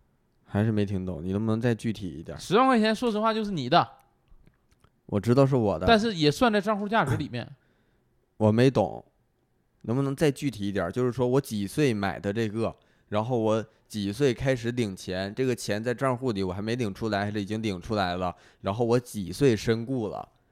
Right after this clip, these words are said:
Speaker 1: 然后我当时是领出来了多少钱，账户里还有多少钱，后面还有多少钱没给我，这个时候哪些钱会直接一次性给我？
Speaker 2: 前面就不说了，后面我就说，假如说你六十五岁身故，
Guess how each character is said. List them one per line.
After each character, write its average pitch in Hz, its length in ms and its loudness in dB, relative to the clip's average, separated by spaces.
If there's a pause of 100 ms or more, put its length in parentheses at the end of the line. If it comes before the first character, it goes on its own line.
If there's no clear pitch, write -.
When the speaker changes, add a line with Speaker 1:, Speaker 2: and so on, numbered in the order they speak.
(100)
Speaker 1:
然 95 140 -4
后 120 100 2
我 104 100 4
当 123 220 0
时 104 220 -2
是 120 100 -2
领 98 260 0
出 135 140 -4
来 131 140 2
了 113 100 0
多 107 120 0
少 101 140 2
钱， 90 280 -6
账 135 200 2
户 131 140 -4
里 110 100 0
还 101 80 -2
有 98 120 2
多 92 120 -2
少 90 140 0
钱， 87 240 -10
后 135 180 -4
面 113 160 -4
还 110 80 -4
有 104 120 0
多 110 120 -4
少 104 80 -2
钱 98 160 -10
没 101 160 -6
给 95 220 -6
我， 101 240 -6 (240)
这 147 140 6
个 120 80 6
时 98 160 -2
候 101 120 0
哪 98 200 -4
些 127 180 0
钱 90 260 -6
会 104 140 -2
直 101 180 -8
接 98 160 -2
一 90 120 -4
次 101 160 -8
性 95 160 -6
给 82 160 -10
我？ 85 180 -8 (1300)
Speaker 2:
前 139 240 0
面 202 100 0
就 190 100 -2
不 165 120 -2
说 117 220 -4
了， 101 160 -6 (720)
后 233 200 4
面 190 160 6
我 139 120 4
就 165 100 4
说， 160 140 0
假 135 200 4
如 160 80 6
说 175 120 4
你 127 400 -2
六 175 220 4
十 170 80 0
五 143 160 -2
岁 147 140 -4
身 139 220 -4
故， 147 200 -6